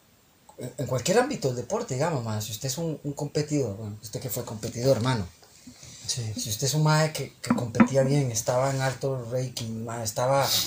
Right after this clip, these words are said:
Speaker 1: eh,
Speaker 2: Mm.
Speaker 1: mae, rankeando súper alto, mae, ganaba muchas peleas, mae, y se
Speaker 2: Bueno,
Speaker 1: notaba
Speaker 2: no sé
Speaker 1: que
Speaker 2: qué.
Speaker 1: usted metía muchas técnicas, o sea, manejaba muchas carambadas, mae, creativo. Para mí eso quiere decir que usted algún día,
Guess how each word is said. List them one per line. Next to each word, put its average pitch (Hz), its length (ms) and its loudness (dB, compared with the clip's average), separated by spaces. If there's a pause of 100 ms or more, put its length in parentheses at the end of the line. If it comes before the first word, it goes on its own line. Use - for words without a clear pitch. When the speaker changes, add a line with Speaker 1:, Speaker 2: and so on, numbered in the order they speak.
(440)
Speaker 1:
eh, 123 220 -4
Speaker 2:
Mm. 151 160 8
Speaker 1:
mae, 143 220 0
rankeando 135 460 0
súper 143 360 2
alto, 151 460 4
mae, 131 240 2
ganaba 123 280 -2
muchas 139 440 2 (120)
peleas, 139 560 4
mae, 127 140 -4 (460)
y 131 80 -2
se - 140 4
Speaker 2:
Bueno, 120 160 2
Speaker 1:
notaba 139 220 6
Speaker 2:
no 143 40 8
sé 139 60 2
Speaker 1:
que - 60 -8
Speaker 2:
qué. 135 60 -4
Speaker 1:
usted 143 160 4
metía 143 280 6
muchas 135 300 2
técnicas, 147 440 4
o 143 60 6
sea, 139 140 2 (680)
manejaba 135 400 4
muchas 147 300 4
carambadas, 139 380 6
mae, 143 220 4
creativo. 147 580 2 (1040)
Para 120 200 4
mí 160 240 4
eso 208 260 4
quiere 147 160 2
decir 147 260 0
que 117 120 -8
usted 160 260 6
algún 139 300 6
día, 139 260 2